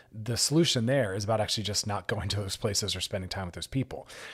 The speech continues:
So if you need alcohol to be somewhere, or if you need alcohol to have a good time, then that's because that person or situation isn't in itself a good time, and that's why you need the alcohol. Maybe do something else. Maybe be, or maybe do that thing with healthier, more available people, right?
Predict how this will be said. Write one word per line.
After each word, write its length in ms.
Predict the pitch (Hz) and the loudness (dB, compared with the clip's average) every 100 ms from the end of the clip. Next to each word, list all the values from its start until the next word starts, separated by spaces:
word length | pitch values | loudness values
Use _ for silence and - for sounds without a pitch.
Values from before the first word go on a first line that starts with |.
| - | 2
So 120 | 151 | 2
if 120 | 139 | 4
you 80 | 160 | 4
need 260 | 147 175 | 4 2
alcohol 680 | - 120 - 113 92 92 90 | 4 4 4 2 2 2 2
to 120 | - 95 | -2 -2
be 160 | 104 | -2
somewhere, 460 | 107 147 151 160 160 | 2 4 4 0 -2
or 40 | |
if 80 | 95 | -2
you 60 | 120 | 0
need 140 | 117 | 2
alcohol 240 | 110 - 107 | 0 2 0
to 40 | |
have 80 | 98 | 0
a 40 | |
good 160 | 95 90 | -4 -4
time, 360 | - 98 117 | -2 0 0
then 100 | 113 | 0
that's 160 | 107 107 | 0 -2
because 400 | - - 113 101 | -4 0 0 0
that 440 | 104 98 - - - - | 0 0 -4 -12 -20 -12
person 340 | - 120 - 110 | -2 2 2 2
or 40 | |
situation 680 | - 107 113 107 - 98 87 _ | 0 0 0 0 0 -2 -4 _
isn't 380 | 120 113 101 - _ - | -2 0 0 -2 _ -6
in 140 | 107 | -6
itself 360 | 92 - 135 104 | 0 6 6 6
a 40 | |
good 140 | 90 | -4
time, 300 | - 82 69 98 | -6 -6 -8 -8
and 100 | 101 | -6
that's 160 | - | -4
why 60 | 104 | -2
you 60 | |
need 100 | 98 | -2
the 80 | 95 | 0
alcohol. 380 | 107 - 78 - - - - - | 0 0 -4 -8 -16 -20 -20 -6
Maybe 200 | 107 156 | 0 2
do 100 | 139 | 2
something 320 | - 131 135 | 4 4 4
else. 400 | 131 - - - - - - | 4 2 0 0 -6 -20 -6
Maybe 200 | 113 135 | 0 2
be, 180 | 120 117 - - | 2 0 -2 4
or 120 | 139 | 6
maybe 220 | 147 165 | 6 4
do 160 | 123 135 | 4 8
that 160 | 135 | 8
thing 160 | 147 131 | 8 2
with 160 | 110 - _ - | 0 -4 _ -16
healthier, 520 | - 127 127 123 110 | 0 4 4 2 -2
more 220 | 107 113 113 | -2 -2 0
available 320 | 110 104 92 | 0 0 -2
people, 460 | - 180 85 - - - | -2 -2 -4 -8 -12 -4
right? 360 | 104 135 - | 0 0 -2